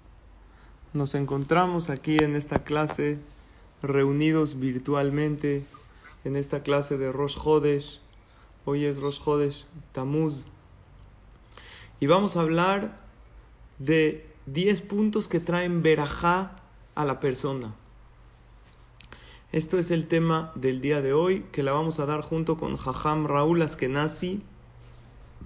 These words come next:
No sé si ya se unió al, al Zoom, pero apenas entre,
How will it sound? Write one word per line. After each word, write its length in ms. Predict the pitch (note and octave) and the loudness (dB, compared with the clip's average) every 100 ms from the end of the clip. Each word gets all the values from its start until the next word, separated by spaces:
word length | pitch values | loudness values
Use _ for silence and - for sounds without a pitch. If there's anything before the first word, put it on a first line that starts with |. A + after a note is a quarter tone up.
| - - - - | -18 -20 -12 -2
No 160 | C#3 | 0
sé 120 | C#3+ C#3 | 0 -2
si 160 | C#3 | -2
ya 160 | C3 C#3+ | 2 2
se 160 | D3+ | 2
unió 400 | C#3+ C3+ C#3 D#3 | 2 2 4 4
al, 240 | C#3+ B2+ C3 | 4 0 -2
al 240 | C3+ B2+ | -2 0
Zoom, 300 | C3 G#3 A3 - - - - - - - - - - - | 6 8 6 2 -10 -20 -20 -20 -16 -16 -14 -14 -14 -2
pero 160 | A2 A2+ | 2 4
apenas 400 | - F3 E3 F3 | 4 4 4 4
entre, 480 | F3 F3 G#3 A#3+ | 2 6 4 4